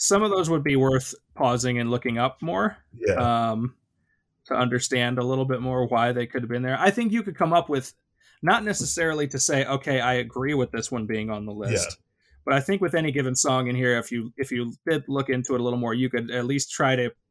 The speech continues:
Speaker 1: you could at least probably figure out, "I bet this is why they
Speaker 2: Right,
Speaker 1: put it on
Speaker 2: and
Speaker 1: the
Speaker 2: that's
Speaker 1: list."
Speaker 2: what I did with some of,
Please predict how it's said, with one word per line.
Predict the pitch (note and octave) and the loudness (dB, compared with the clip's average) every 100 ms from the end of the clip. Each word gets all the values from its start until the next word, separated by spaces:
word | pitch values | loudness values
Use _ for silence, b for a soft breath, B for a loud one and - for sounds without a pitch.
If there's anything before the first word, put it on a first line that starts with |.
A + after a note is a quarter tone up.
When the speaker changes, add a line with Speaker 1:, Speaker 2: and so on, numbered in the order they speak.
| _ - | _ -2
Speaker 1:
you | F3+ | 0
could | F3 | 4
at | |
least | G3+ G3+ | 4 2
probably | - F#3 F3+ D#3+ D#3 | 4 4 6 2 -2
figure | C#3 C#3 C#3+ | -2 2 4
out, | C3 - B B A#2+ | 2 0 B B 0
"I | B2 | 0
bet | G2+ C#3 - | 2 -2 0
this | A#2+ B2 | 0 0
is | - - - | -2 -6 -4
why | C3 B2 A2+ | 0 2 4
they | B2 | 6
Speaker 2:
Right, | G2 | 4
Speaker 1:
put | G#2 | 0
it | - | -6
on | - | -4
Speaker 2:
and | A2+ | 0
Speaker 1:
the | A#2 | 0
Speaker 2:
that's | - | 0
Speaker 1:
list." | A2+ | 0
Speaker 2:
what | G2 F2+ | 0 0
I | |
did | G2 F2+ F2+ | -2 -2 -6
with | E2+ | -8
some | - F#2 | -8 -6
of, | F2+ | -8